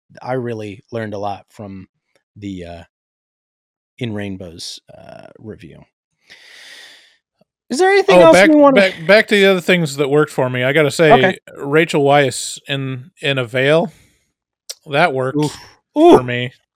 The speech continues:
Speaker 1: That half veil below,
Speaker 2: Yeah.
Speaker 1: it's, it's like
Speaker 2: The little jingle jangles.
Speaker 1: Ooh.
Speaker 2: Um, <laughs> and the hottie in the beginning worked for me. Uh, the, the one thing I gotta say, like, how miserable much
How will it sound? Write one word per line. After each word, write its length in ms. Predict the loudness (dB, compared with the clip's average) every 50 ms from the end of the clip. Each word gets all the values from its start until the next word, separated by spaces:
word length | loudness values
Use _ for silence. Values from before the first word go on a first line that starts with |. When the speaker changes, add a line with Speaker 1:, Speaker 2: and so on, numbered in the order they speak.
| _ _ _ _ _ -2
Speaker 1:
That 180 | 0 0 0 0
half 280 | 0 0 0 0 0 0
veil 300 | 0 2 2 2 2 0
below, 540 | -2 -6 -6 -4 -4 -2 -2 -2 -4 -6 -4
Speaker 2:
Yeah. 460 | -2 0 0 0 0 -2 -4 -4 -8 _ _ -20 _ _ _ _ _ -20
Speaker 1:
it's, 140 | -20 -18 -12
it's 80 | -8
like 220 | -6 -6 -6 -4 -4
Speaker 2:
The 80 | -4
little 280 | -2 -2 -2 -2 -4 -6
jingle 320 | -6 -8 -8 -6 -6 -6
jangles. 640 | -6 -6 -6 -6 -6 -4 -6 -6 -8 -10 -14 -18 -20 _ _ _ _ _ _ _ -16
Speaker 1:
Ooh. 600 | -10 -6 -2 0 2 4 4 4 4 4 4 4
Speaker 2:
Um, 540 | 2 0 -2 -4 -4 -6 -6 -8 -10 -12 -14 _ _ _ _ _ _ _ -8
<laughs> 0 |
and 600 | -6 -4 -4 -4 -4 -6 -8 -12 -14 -18 -16 -8 -6
the 120 | -6 -4
hottie 300 | 0 0 0 0 0 -2
in 80 | -4 -6
the 80 | -8
beginning 380 | -8 -6 -6 -6 -6 -6 -8 -8
worked 220 | -10 -10 -12 _
for 80 | -14 -14
me. 120 | -14 -14 -16 _ _ -20 -20 _ _ _ -2
Uh, 300 | 2 4 4 4 4 2 -2 -12 -6
the, 400 | -2 0 2 2 2 -2 -4 -8 _ _ _ _ _ _ _ _ _ _ -12
the 140 | -4 -2 0
one 200 | 2 2 2 2
thing 160 | 0 0 0
I 80 | 2 2
gotta 160 | 2 2 2
say, 220 | 2 2 2 2 2
like, 280 | 2 0 -2 -4 -8 _ _ _ _ _ _ _ _ _ _ _
how 180 | -2 -2 0
miserable 480 | 2 2 2 2 2 2 0 0 0 0
much 260 | 0 -2 -4 -4 -6